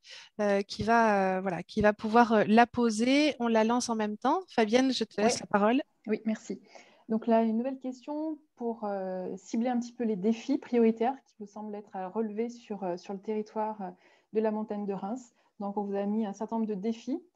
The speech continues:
Speaker 2: grands défis nationaux, mais, euh, peut-être, euh, certains, enfin, la liste n'est pas exhaustive puisqu'il y en a un grand nombre de défis qui nous font face, mais, euh, on a pris les plus importants et on souhaiterait voir, euh,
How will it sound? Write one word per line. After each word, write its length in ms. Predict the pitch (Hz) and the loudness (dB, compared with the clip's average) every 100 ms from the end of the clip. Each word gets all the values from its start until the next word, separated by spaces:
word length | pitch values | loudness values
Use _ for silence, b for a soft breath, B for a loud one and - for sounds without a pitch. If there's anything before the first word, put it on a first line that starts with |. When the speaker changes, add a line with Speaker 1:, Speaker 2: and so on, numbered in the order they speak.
| _ _ _ 190 - | _ _ _ -20 -6
Speaker 2:
grands 180 | 202 | -4
défis 280 | 247 240 247 | -2 -4 -4
nationaux, 540 | 220 220 226 208 269 - b b _ | -4 -4 -8 -6 -6 -8 b b _
mais, 340 | 202 202 220 202 | -6 -2 -2 -2
euh, 80 | |
peut-être, 520 | 196 214 220 226 - 208 | -4 -6 -4 -6 -6 -8
euh, 140 | 190 | -8
certains, 320 | 190 208 - | -8 -8 -8
enfin, 140 | 208 190 | -6 -4
la 80 | |
liste 160 | 208 - | -4 -4
n'est 80 | 202 | -2
pas 140 | 233 | 0
exhaustive 560 | 240 233 214 - 247 269 | 0 -2 -8 -8 -10 -10
puisqu'il 340 | - - - | -16 -20 -12
y 40 | 190 | -10
en 100 | 185 | -8
a 60 | |
un 100 | 185 | -8
grand 180 | 180 214 | -4 -2
nombre 180 | 240 233 | -2 -2
de 60 | 214 | -4
défis 320 | 208 - 233 | -6 -8 -12
qui 140 | - | -10
nous 80 | 202 | -12
font 180 | - 202 | -10 -10
face, 300 | 208 294 _ b b b _ | -8 -10 _ b b b _
mais, 380 | 202 214 233 202 | -6 -4 -4 -4
euh, 240 | 185 180 180 - - | -4 -6 -8 -20 -16
on 120 | 185 | -10
a 80 | 196 | -10
pris 160 | 196 214 | -8 -8
les 100 | 202 | -8
plus 220 | - 214 | -8 -6
importants 640 | 208 202 - 220 247 269 262 | -6 -8 -10 -8 -6 -6 -10
et 100 | 202 | -12
on 80 | 196 | -12
souhaiterait 400 | - 220 - 208 | -12 -12 -10 -8
voir, 340 | 202 226 233 | -4 -6 -4
euh, 220 | 196 185 | -6 -6